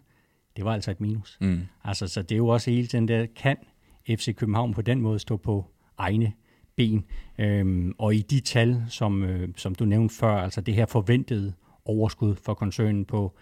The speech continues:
Speaker 1: femoghalvtreds til firs millioner, jamen der, det, det vil kræve en, øh, eller en forudsætning for det er en kvalifikation til Europa Leagues gruppespil. Og det er jo ikke der, de er i denne sæson.
Speaker 2: Nej,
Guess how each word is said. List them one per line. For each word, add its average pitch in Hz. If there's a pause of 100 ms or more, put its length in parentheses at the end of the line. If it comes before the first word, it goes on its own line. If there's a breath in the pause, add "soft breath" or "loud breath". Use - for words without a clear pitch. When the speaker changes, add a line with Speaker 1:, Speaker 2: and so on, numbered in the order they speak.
(240 soft breath)
Speaker 1:
femoghalvtreds 110
til 104
firs 117
millioner, 104 (340 loud breath)
jamen 104 (140)
der, 113 (280)
det, 117
det 123
vil 135
kræve 156
en, 123
øh, 104
eller 101
en 98
forudsætning 127
for 117
det 117
er 120
en 107
kvalifikation 107 (320 soft breath)
til 117
Europa 117
Leagues 113
gruppespil. 104 (840 loud breath)
Og 117
det 131
er 123
jo 127
ikke 120
der, 120
de 107
er 104
i 101
denne 110
sæson. - (100)
Speaker 2:
Nej, 104